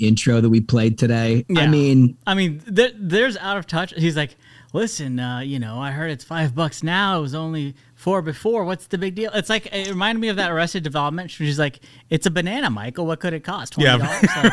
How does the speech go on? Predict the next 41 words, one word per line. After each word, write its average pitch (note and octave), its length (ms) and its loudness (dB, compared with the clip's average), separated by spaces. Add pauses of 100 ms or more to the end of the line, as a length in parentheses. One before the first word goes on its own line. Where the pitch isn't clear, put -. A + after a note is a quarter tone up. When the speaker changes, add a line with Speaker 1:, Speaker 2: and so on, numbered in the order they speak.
(120)
Speaker 3:
<laughs> G#5+ 140 4
Speaker 2:
Like, - 140 4 (260)
Speaker 3:
right. - 140 -2 (1120)
Speaker 2:
he's G3+ 160 6
like, G#3 200 -2
"Prices C4 360 2
have G3 120 0
gone A3 220 -2
up G3 80 -6
twenty-five A3 480 -2
percent. G3+ 320 -2
Can't E3+ 240 0
you F3+ 80 -4
guys F#3+ 220 0
just D#3+ 180 -10
sell E3+ 160 -2
one F3 160 -6
of D#3 120 -6
Hunter's D#3+ 340 -4
paintings F#3+ 500 0
and C#3+ 140 2
afford D3+ 340 -4
it? B3 160 -8
Like, D3 300 -8
come F#3+ 160 2
on." C4+ 340 -4 (480)
Speaker 3:
The C#3+ 80 0
guy G3+ 160 6
was F#3 140 4
vice C#3 280 6
president B2+ 540 4
for B2 200 -2
eight B2 260 -2
years, G2+ 640 0 (440)
and G#2+ 440 2
now A#2+ 220 2
he's A#2 180 2
president. A2+ 440 2
He's G#2 100 -4
been G2+ 180 -2
running, A2 300 2